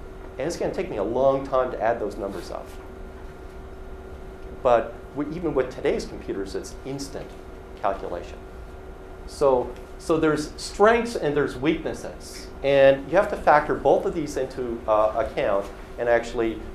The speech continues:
figuring out what the processing power is of the brain. Okay, so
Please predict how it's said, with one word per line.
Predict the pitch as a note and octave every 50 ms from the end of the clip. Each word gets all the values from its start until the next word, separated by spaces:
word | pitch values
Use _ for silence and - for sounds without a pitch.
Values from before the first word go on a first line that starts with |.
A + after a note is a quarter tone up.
| - - -
figuring | E3 D#3+ D#3+ D#3+ D3 C3+ B2+
out | A#2+ A#2 A2+ - -
what | A#2 A#2 -
the | G2+
processing | - - - - D3 E3+ F#3 - - D3+ C3+ - C#3+ B2+ - - - -
power | D#3 D3+ D3 C#3+ A#2 F#2+ E2+ E2+ - - -
is | B2+ A#2 G2 F2 E2 - - - - - - - - - -
of | A2+ A2 G#2
the | G#2+ G2
brain. | - - A2 A2+ A2+ G2 - - - - - - - - - - - - - - - - - - - - - - - - - - - - - - - - - - - - - - - -
Okay, | G3+ G3+ G3 - F2+ -
so | - - - F#3 F3 D#3+ D#3+ D3+ - -